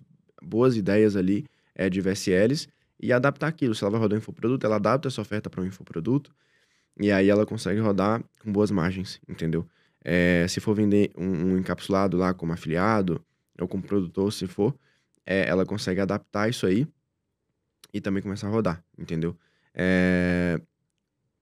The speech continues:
Então não tem muito segredo. Lá, por exemplo, se for rodar como afiliado, você consegue pegar a V S L do produtor, você consegue otimizar ela e rodar como afiliado,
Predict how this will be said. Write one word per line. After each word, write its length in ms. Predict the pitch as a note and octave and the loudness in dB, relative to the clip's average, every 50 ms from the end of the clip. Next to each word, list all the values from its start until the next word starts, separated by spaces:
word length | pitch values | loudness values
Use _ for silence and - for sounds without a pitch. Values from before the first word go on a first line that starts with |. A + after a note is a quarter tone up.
| _ - A2+ A#2+ | _ -18 -10 -6
Então 320 | G#2 G#2+ G#2 G2+ - G#2 A2 | -4 -4 -4 -2 -2 0 0
não 160 | A2+ A#2+ B2+ | 2 2 2
tem 120 | A#2+ C3+ | 2 2
muito 200 | B2 B2 B2 A#2+ | 2 2 0 0
segredo. 360 | - C#3 A2 A2 G2+ F#2 E2+ E2+ | 0 0 2 4 4 4 4 4
Lá, 120 | F#2+ G2 | 2 2
por 100 | - A#2 | 0 -2
exemplo, 180 | A2 A2 A2 - | -6 -6 -6 -8
se 60 | - | -8
for 160 | - - A#2+ | -4 -2 0
rodar 140 | G#2+ G#2 G#2+ | 0 0 0
como 140 | - G#2 G2+ | -2 -4 -6
afiliado, 400 | G#2 - G2+ G2+ A2+ B2+ A#2+ - | -4 -2 0 2 2 2 0 -4
você 60 | - | -6
consegue 300 | G2 G2 - G2 E2 - | -8 -8 -6 -8 -8 -6
pegar 200 | E2 D#2+ E2+ G#2 | -4 0 0 0
a 20 | |
V 100 | A2+ B2+ | 0 0
S 120 | C3 - A2 | -2 -2 -2
L 80 | G#2+ | -2
do 80 | G2+ G2 | -2 -2
produtor, 580 | - G2 G#2+ G2+ G2+ F#2+ - - G2 A2 C#3+ - _ _ _ _ _ _ _ | -2 0 2 2 2 0 0 0 0 0 -2 -4 _ _ _ _ _ _ _
você 120 | _ - | _ -4
consegue 280 | F#2 G2+ F#2+ G2 F#2+ A2 | -4 -2 0 0 0 0
otimizar 500 | A2 - - A2 G#2 G2+ G2+ A2+ A2+ A2 | 0 0 0 0 0 0 0 2 2 2
ela 280 | G2 G#2 A2+ C#3 C#3+ - | 4 4 2 2 0 -2
e 80 | - D#3 | 0 0
rodar 220 | D#3 D3 C#3+ C#3+ | 0 0 0 -2
como 140 | C#3 D3 D3+ | -2 -2 -4
afiliado, 420 | D3 - E3 D#3 C#3 A2+ F#2+ F#2+ | -4 -4 -2 0 0 0 -2 -4